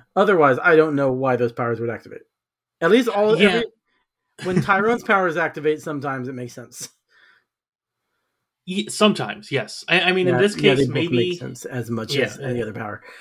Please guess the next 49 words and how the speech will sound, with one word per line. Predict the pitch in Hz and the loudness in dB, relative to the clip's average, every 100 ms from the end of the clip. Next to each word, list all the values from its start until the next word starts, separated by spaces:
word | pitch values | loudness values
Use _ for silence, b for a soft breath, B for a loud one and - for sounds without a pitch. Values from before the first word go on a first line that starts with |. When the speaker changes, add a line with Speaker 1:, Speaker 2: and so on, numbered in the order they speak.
| B | B
Speaker 1:
<laughs> | B 131 - | B -16 -6
Speaker 2:
Eh, | 139 120 - | -6 -6 -6
yeah, | 139 117 | -4 -2
exactly. | 113 120 113 123 120 | -2 -4 -4 -4 -2
I | 180 | 0
mean, | 202 180 | 2 2
maybe, | 185 214 214 202 - b b b b b b | 2 2 0 -4 -8 b b b b b b
let's | 170 | 0
see, | 180 | 2
what, | 165 170 202 - - _ _ _ | 4 4 4 -2 -20 _ _ _
so | 131 165 | -2 4
I | 226 | 4
actually | 214 - | 4 0
didn't | 147 135 - | -2 -2 -2
pick | 123 | -2
up | 143 131 | 0 -2
on | 107 | -6
that. | - 127 | -6 -4
Are | |
you | 151 | -4
saying | 170 185 | 0 0
that | 170 135 | 0 0
her | 147 | -2
hand | 135 143 147 139 | 0 -2 -2 -2
was | 127 113 | -4 -2
glowing | 131 127 131 131 127 135 - | 2 4 4 0 -2 -8 -6
when | 123 127 120 113 | 2 2 2 -4
she | - 120 | -8 -6
watched | 110 120 131 - | -4 -4 -4 -10
the | |
father-daughter | - 151 156 160 160 160 | -4 -2 -2 -2 -2 -4
dance? | 170 170 - | -6 -10 -10
Speaker 1:
Yeah, | 175 185 147 123 - | 0 2 2 -2 -2
her | 202 | 0
hand | 170 226 277 | 2 0 2
starts | 254 202 | 0 0
glowing, | 156 160 180 160 139 | 2 4 4 4 0
like, | 127 | -2
very | 123 160 170 143 | 0 2 2 4
brightly, | 151 151 156 | 2 0 -4
and | 139 | -4
she's | 160 143 - | -6 -8 -6
trying | - 175 | -4 -2
to | 151 | -2
hide | - 160 165 | -4 -2 0
it | 160 160 - | 0 -2 -2
under | 151 139 | -4 -2
the | 117 | -4
table. | - 143 123 95 | -2 -2 -2 -8